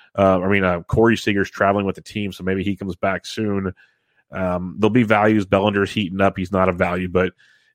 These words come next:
if you wanna go Dodgers, they're always in play 'cause their offense is just so damn good. Like, they are that good. I'm just not there against Ian Anderson 'cause I respect Ian Anderson. Thing is, the Braves' bullpen's very bad. So if somehow they work the pitch count up or he gets out early,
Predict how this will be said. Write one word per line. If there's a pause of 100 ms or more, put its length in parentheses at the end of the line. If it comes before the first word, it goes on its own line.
(120)
if
you
wanna
go
Dodgers,
they're
always
in
play
'cause
their
offense
is
just
so
damn
good. (220)
Like,
they
are (100)
that
good. (600)
I'm
just
not
there
against
Ian
Anderson
'cause
I
respect
Ian
Anderson. (360)
Thing
is,
the
Braves'
bullpen's
very (100)
bad. (340)
So
if
somehow
they
work
the
pitch
count
up
or
he
gets
out
early,